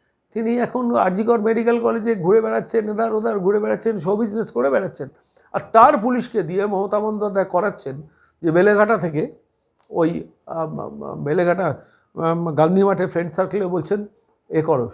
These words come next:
সিদ্ধারা খোলো।" আমি বলছি, "This is what governance is in Bengal।" আমি এটাই বোঝানোর চেষ্টা করছি। হাওড়াতেও তাই, হাওড়া পুলিশ কমিশনারেট আলাদা, তারাও গিয়ে শেষ পর্যন্ত জগাছা থানা ডাকলো, স্পেশাল ব্রাঞ্চের অফিসার গেল, সিদ্ধারাটা খুলে ফেলতে হলো,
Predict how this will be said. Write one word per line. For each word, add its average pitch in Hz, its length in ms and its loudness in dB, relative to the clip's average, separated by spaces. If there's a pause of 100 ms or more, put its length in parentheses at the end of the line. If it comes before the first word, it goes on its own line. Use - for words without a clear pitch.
সিদ্ধারা 180 380 -2
খোলো।" 110 320 -10 (800)
আমি 247 120 0
বলছি, 160 460 -4
"This 226 280 0
is 127 180 -4
what 151 480 0
governance 160 520 -2
is 143 240 -4
in 123 140 -8
Bengal।" 120 380 -4 (640)
আমি 165 180 2
এটাই 180 220 0
বোঝানোর 143 440 -6
চেষ্টা - 320 -16
করছি। 104 300 -16 (380)
হাওড়াতেও 247 420 6
তাই, 214 260 -6 (320)
হাওড়া 185 200 -2
পুলিশ 196 300 -8
কমিশনারেট 180 440 -8
আলাদা, 170 300 -4 (460)
তারাও 160 260 2
গিয়ে 185 220 -2
শেষ - 260 -14
পর্যন্ত 156 640 -8 (360)
জগাছা 147 360 -2
থানা 156 260 -4
ডাকলো, 156 460 2
স্পেশাল 139 400 -10
ব্রাঞ্চের 127 340 -8
অফিসার 113 340 -12
গেল, 180 300 0 (460)
সিদ্ধারাটা 127 440 -4
খুলে 120 300 -8
ফেলতে 107 360 -14
হলো, 110 260 -12